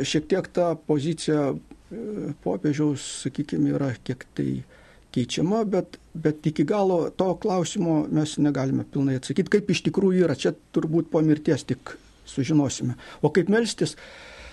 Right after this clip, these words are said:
tai čia vat galima aukot savo ir gerus darbus, ir maldas, ir pasninkus. Čia tie, tos maldos, jeigu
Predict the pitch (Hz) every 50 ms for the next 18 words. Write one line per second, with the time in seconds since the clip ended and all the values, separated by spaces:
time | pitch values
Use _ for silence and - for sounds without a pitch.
0 | - - - - 165 160 151 151 - 165 165 170 175 175 - 151 147 175 170 165
1 | 170 170 170 165 165 - - 165 160 156 - 220 220 208 214 - - 160 151 147
2 | 151 139 139 135 - - 147 147 143 147 147 143 151 143 143 151 135 117 - -
3 | - - 208 180 160 160 170 175 170 175 180 151 147 - - - - - 151 151
4 | 156 156 147 147 160 151 151 156 151 151 170 175 170 143 - - 151 147 147 -
5 | - 160 160 156 147 - - 147 147 147 - 151 139 - - - - - - 240
6 | - - - - - - - - - - - - - - _ _ _ _ _ _
7 | _ _ - - 156 156 165 170 185 - - - - - - - - _ _ _
8 | _ - 170 175 180 180 165 - - - - _ _ 175 175 165 - - 170 170
9 | 170 165 170 165 156 - 170 180 170 180 180 151